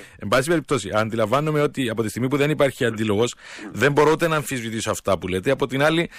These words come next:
θα ήθελα, αν είναι δυνατόν, κλείνοντας αυτή τη συζήτηση, να, να ρωτήσω το αυτονόητο. Γιατί να επιλέξει κάποιος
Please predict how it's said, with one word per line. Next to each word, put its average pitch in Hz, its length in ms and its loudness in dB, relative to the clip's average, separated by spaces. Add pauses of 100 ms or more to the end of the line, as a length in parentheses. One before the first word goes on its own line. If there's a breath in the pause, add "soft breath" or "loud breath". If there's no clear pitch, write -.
(140 loud breath)
θα - 160 4
ήθελα, 151 420 2
αν 143 260 0
είναι 165 220 2
δυνατόν, 123 520 -2 (120)
κλείνοντας 160 440 2
αυτή 107 220 -4
τη 95 80 -4
συζήτηση, 143 680 -2 (180)
να, 131 440 4
να 131 180 4
ρωτήσω 127 680 0
το 156 100 2
αυτονόητο. 147 560 2
Γιατί 123 320 -4
να 180 60 0
επιλέξει 147 560 -2
κάποιος - 540 -2